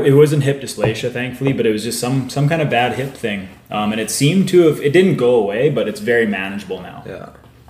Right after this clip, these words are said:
Speaker 1: Yeah, so yeah, her, she's got a bad left hip, that big cyst. Other than that, man, she's been awesome.
Speaker 2: Yeah.
Speaker 1: A lot of dogs cost a lot of money by now.
Speaker 2: Yeah.
Speaker 1: She's been very inexpensive. Three vet visits.
Speaker 2: Yeah.
Speaker 1: To get spayed, which is just common,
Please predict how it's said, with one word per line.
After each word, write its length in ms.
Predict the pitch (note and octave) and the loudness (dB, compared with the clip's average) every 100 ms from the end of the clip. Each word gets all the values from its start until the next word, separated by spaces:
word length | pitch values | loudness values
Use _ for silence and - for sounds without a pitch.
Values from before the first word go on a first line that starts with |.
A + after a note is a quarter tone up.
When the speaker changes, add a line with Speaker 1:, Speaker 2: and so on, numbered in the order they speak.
| - G#2+ | -10 -2
Speaker 1:
Yeah, 200 | G#2 F2+ | 0 0
so 120 | A2 | 2
yeah, 300 | A2 G2+ F#2+ G#2 G#2+ | 2 2 0 -2 0
her, 260 | B2+ B2 | 2 0
she's 180 | - A#2 | -4 -2
got 140 | A#2 | 0
a 40 | G#2 | 0
bad 320 | A2+ A#2 A#2 | 2 2 2
left 260 | A#2+ A#2 - | 0 -2 -2
hip, 320 | A2 G#2+ - | -2 -2 -4
that 220 | A2 F#2+ | -6 -2
big 200 | A2+ G#2+ | 0 0
cyst. 480 | - G#2 G2+ - - - - - | -2 -2 -2 -4 -14 -20 -10 0
Other 240 | B2 C#3 | 4 4
than 80 | C3 | 4
that, 240 | C3 C#3+ | 0 -2
man, 320 | C#3+ D3 C#3+ - | 0 -2 -2 -6
she's 240 | - A#2 | -6 -6
been 380 | A2 G2 G2 - - - - | -4 -6 -8 -12 -20 -16 -8
awesome. 380 | G2 F2+ - F2+ - | -6 -6 -8 -10 -6
Speaker 2:
Yeah. 120 | G2 | -2
Speaker 1:
A 40 | G2+ | 2
lot 160 | A2 | 4
of 80 | A2+ | 2
dogs 280 | A#2+ A#2+ A#2+ | 2 0 -2
cost 320 | - A2+ G#2 | -2 -4 -4
a 40 | G2+ | -4
lot 260 | G2+ G#2 | -2 0
of 60 | A2 | -2
money 260 | G#2+ G2 | -4 -6
by 160 | F#2+ F#2 | -8 -8
now. 160 | F#2 F2+ | -8 -6
Speaker 2:
Yeah. 220 | F#2 F2+ - - | -6 -6 -8 -10
Speaker 1:
She's 240 | - A2+ | -6 -4
been 220 | G#2+ G#2+ | 0 0
very 280 | G#2 G#2 G2 | 2 0 0
inexpensive. 640 | G2+ G2 - F#2 F#2 - - | -4 -6 -10 -10 -10 -16 -16
Three 360 | - A2 A#2+ | -14 -4 0
vet 300 | A#2+ A2 - | 0 0 -4
visits. 540 | - F2+ - - - - - - | -8 -12 -12 -16 -20 -20 -20 -18
Speaker 2:
Yeah. 240 | F#2+ F#2 G2 - - | -12 -10 -12 -14 -6
Speaker 1:
To 100 | G#2+ | -2
get 180 | C#3 - | -2 -2
spayed, 400 | - G2+ G#2+ B2 | -2 0 0 -2
which 160 | G#2 | -4
is 140 | G2+ F#2+ | -8 -10
just 140 | - | -12
common, 480 | - F#2 G2 A2+ A#2+ | -10 -8 -8 -8 -10